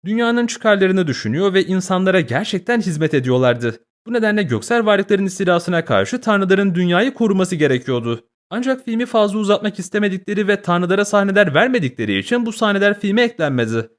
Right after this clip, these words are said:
Evrende kendisine tanrı diyen o kadar çok sayıda varlık var ki hangisi gerçek, hangisi sahte ayırt etmek gerçekten çok zor görünüyor.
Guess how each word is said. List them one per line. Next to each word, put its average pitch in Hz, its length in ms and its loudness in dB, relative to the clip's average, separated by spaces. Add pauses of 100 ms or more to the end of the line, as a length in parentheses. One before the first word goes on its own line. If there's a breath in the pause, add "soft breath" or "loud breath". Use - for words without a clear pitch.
(140)
Evrende 127 400 -2
kendisine 233 500 -2
tanrı 220 340 0
diyen 214 260 0
o 135 100 -4
kadar 175 320 -2
çok 240 160 -4
sayıda 185 340 2
varlık 147 320 2
var 220 240 0
ki 226 120 -4
hangisi 220 480 -4
gerçek, 190 440 0
hangisi 226 460 -2
sahte 196 340 0
ayırt 190 340 0
etmek 196 300 -8
gerçekten 190 540 -2
çok 196 200 -2
zor 151 200 2
görünüyor. 113 480 0